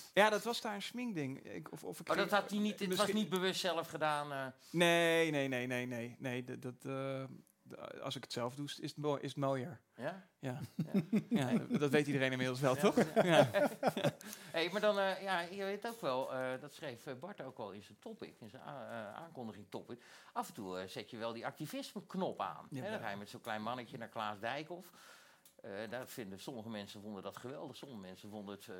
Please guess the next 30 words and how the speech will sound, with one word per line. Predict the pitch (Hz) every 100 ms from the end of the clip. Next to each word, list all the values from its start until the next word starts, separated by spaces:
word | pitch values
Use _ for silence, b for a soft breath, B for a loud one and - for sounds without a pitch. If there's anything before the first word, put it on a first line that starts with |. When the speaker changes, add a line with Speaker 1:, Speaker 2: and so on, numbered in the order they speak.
| 101 95
Speaker 2:
een |
beetje | 101 98 110
makkelijk, | 110 160 - 196 196 143
een | 117
beetje, | 98 95
eh, | 113 110 117 123
goedkoop | 135 - 185 160 143
om |
daar | 135 131
zo'n | 123
jongetje | 175 202 190
voor | 185 180
in | 185
te | 175
zetten. | 180 180 196
Speaker 1:
Nee, | - - - -
dat | 139
was | 139
niet | 139
goedkoop. | 135 135 123 139 - -
Speaker 2:
Nee? | 185 208 B B
Speaker 1:
Het | B
was | 135
wel | 139
Speaker 2:
Nee, | 127
Speaker 1:
heel | -
Speaker 2:
wat | 139
kostte | 131 165
Speaker 1:
pijnlijk. |
Speaker 2:
dat? | 208